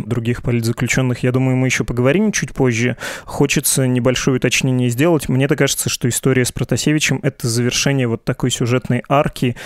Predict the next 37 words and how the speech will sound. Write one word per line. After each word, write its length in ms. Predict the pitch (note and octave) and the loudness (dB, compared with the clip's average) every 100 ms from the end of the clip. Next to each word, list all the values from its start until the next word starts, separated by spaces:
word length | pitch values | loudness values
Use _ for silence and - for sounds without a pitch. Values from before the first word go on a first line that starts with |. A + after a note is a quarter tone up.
| - - | -14 -10
в 320 | A2 A#2+ A#2+ | -2 2 2
начале 480 | B2 B2 A#2+ C#3+ D3 | 2 0 0 2 2
которой 380 | C#3+ B2 A#2+ A2+ | 0 0 0 0
был 200 | A2 C3 - | 0 -2 -2
эпизод, 380 | - A#2 C3+ | -4 0 0
когда 200 | - A#2 | -2 0
Лукашенко 640 | B2 A#2+ - - C#3 D3 C3 | 0 2 0 0 0 0 -2
приходит, 600 | - B2 - C#3+ C3 - | -2 -6 0 2 2 -2
или 100 | B2+ | -2
точнее 380 | B2+ - C#3 A#2 | 0 0 -2 -2
к 100 | - | -2
нему 320 | B2+ B2+ A#2+ | 0 0 -2
приводят, 540 | - A#2+ B2 A#2 G#2+ | -2 0 2 2 0
да, 400 | G2+ A#2+ B2+ A#2+ | -2 0 0 0
заключённых 840 | A2 A#2 - A#2+ - B2+ A2+ A2+ - | -2 -2 -2 -2 0 0 0 -2 -2
лидеров 540 | A#2 A#2 A2+ A2+ - - | 0 0 -2 -2 -8 -4
протеста 500 | B2+ - E3 - C3 | -2 0 0 0 0
две 140 | B2 | 0
тысячи 260 | A#2+ - A2+ | 0 -2 -2
двадцатого 440 | A#2 B2 A#2 A#2 | -2 0 0 -2
года, 220 | G#2+ A2 | 0 -2
и 200 | A#2 B2+ | -2 -2
вот 180 | A2+ A2+ | -2 -2
этот 200 | B2 - | -4 -4
разговор 480 | C3+ A#2 C3+ B2+ B2+ | -4 0 2 2 0
в 40 | - | -2
сизо 440 | C3 A2+ D3+ E3+ | -2 0 2 2
с 340 | D#3+ - A#2+ A2 | 2 0 0 -2
плохой 340 | - A#2+ C3 | -2 -2 -2
картинкой 540 | - A#2+ - B2 - A2 | -2 -4 -2 -4 -2 -2
и 20 | |
очень 180 | G#2+ - | -2 -4
плохим 360 | B2 A#2 A#2 | -4 -2 -2
звуком, 340 | A#2 F3 F3 C3+ | -2 -2 -2 -2
которая 380 | A2+ - A#2 | -4 -2 -2
тоже 220 | - A2 A2+ | -2 -2 -4
распространялась. 840 | - - - B2 A#2+ A#2+ A#2+ | -6 -8 -6 -2 0 0 -2